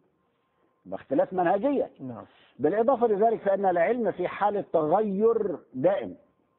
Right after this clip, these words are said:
Speaker 1: أي أن العلماء يمكنهم الإعلان عن خطأ نظرية علمية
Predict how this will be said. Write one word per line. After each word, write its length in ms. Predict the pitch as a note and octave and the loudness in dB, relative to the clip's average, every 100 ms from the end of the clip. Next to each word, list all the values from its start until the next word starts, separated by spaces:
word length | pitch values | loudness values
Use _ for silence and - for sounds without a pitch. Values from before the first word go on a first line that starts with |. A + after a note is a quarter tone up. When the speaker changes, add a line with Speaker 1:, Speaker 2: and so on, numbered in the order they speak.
| _ _ _ _ _ _ _ _ - | _ _ _ _ _ _ _ _ 0
Speaker 1:
أي 200 | G3+ D#3+ | 0 0
أن 380 | - G3 F3+ | 0 0 2
العلماء 680 | C#3+ C3 B2+ C3+ C#3+ F3 F3 D3+ | 2 2 2 2 2 2 2 0
يمكنهم 720 | C#3 B2 A#2 F#3+ F#3+ B2+ A#2+ | -2 -2 -4 -4 -2 -2 -2
الإعلان 1300 | B2 - A#2+ A2+ A#2+ D#3+ F#3 G3 F#3+ F3+ C#3 A#2 F#2 - _ - | -4 -4 -2 -2 0 2 2 0 -4 -4 -4 -4 -8 -14 _ -6
عن 360 | G#2+ A#2 A#2 | 0 0 0
خطأ 500 | A2+ D3+ E3+ E3+ F2+ - A2 | -2 0 0 0 -6 -6 -6
نظرية 800 | A#2 A#2+ A2+ G#2+ G2 G2+ B2+ | -2 0 2 0 0 -2 0
علمية 680 | C#3 D#3 F#3 G3+ B3+ A3+ A3 | 2 2 0 0 2 2 0